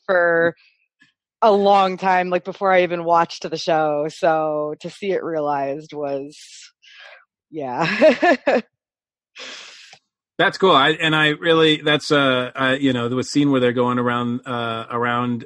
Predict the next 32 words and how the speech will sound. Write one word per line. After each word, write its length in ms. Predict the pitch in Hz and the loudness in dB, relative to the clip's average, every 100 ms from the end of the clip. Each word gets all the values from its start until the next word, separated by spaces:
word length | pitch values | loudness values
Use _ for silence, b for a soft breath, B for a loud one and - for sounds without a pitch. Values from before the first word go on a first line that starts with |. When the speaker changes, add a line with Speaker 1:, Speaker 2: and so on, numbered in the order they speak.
| - | -12
Speaker 2:
uh, 280 | 123 117 113 | -10 -10 -12
and 300 | 123 113 110 123 117 110 | -12 -12 -12 -16 -20 -16
decide, 400 | 123 - 120 123 | -12 -8 -6 -6
uh, 80 | 117 | -6
saying 260 | 127 120 - | -4 -6 -6
"I," 380 | 123 117 107 90 90 | -6 -6 -8 -12 -12
right, 260 | 107 120 - | -10 -10 -8
for 200 | 113 110 | -8 -6
a 40 | |
brand. 460 | 113 113 120 143 147 B B B B | -6 -4 -4 -4 -6 B B B B
Um, 360 | 139 131 127 135 | 0 2 0 0
everybody's 560 | 156 175 165 170 143 139 | 0 2 2 4 4 2
like, 180 | 127 - | -2 -2
"I, 300 | 123 120 107 - | -2 -2 -4 -10
I," 200 | 107 113 | -12 -10
like, 140 | 113 143 143 | -12 -4 0
the 140 | 139 | 2
whole 460 | 165 185 185 175 151 | 2 2 2 0 2
room 260 | 170 143 | 2 0
is 160 | 131 117 | -2 -2
like, 200 | 123 113 - 131 | -2 -4 -6 -2
"I," 240 | 127 117 | 0 0
and 160 | 123 135 | 0 0
then 100 | 143 | 0
it 60 | |
gets 200 | 147 160 | 0 -4
to 100 | - - | -4 -6
<laughs> 100 | - | -2
Sansa, 220 | 190 185 139 | 0 0 -4
and 120 | 131 | -8
she's 180 | 156 143 | -2 2
like, 260 | 139 123 | 2 0